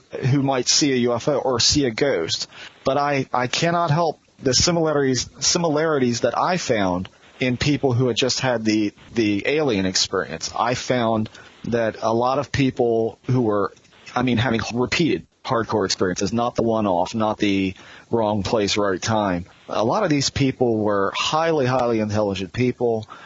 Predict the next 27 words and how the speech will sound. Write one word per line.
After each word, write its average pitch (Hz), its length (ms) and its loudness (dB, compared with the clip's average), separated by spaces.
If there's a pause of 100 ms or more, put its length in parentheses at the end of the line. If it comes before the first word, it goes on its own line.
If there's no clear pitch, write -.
(340)
They 113 140 2
were 107 140 2
also 110 280 2
very 104 260 0
creative 117 640 -2
people. 113 580 0 (400)
I 113 140 0
would 117 160 -2
say 113 320 2
out 107 140 0
of 98 200 -4
a 113 140 0
hundred 120 280 -2
percent 117 320 0
of 107 40 2
the 104 60 0
people 110 320 0
I 107 100 0
talked 104 320 -2
to, 117 80 0
I'd 123 140 -2
say 117 160 0
a 107 60 -2
good 107 260 -2
twenty, 117 420 0
thirty 117 520 -2
percent 107 560 0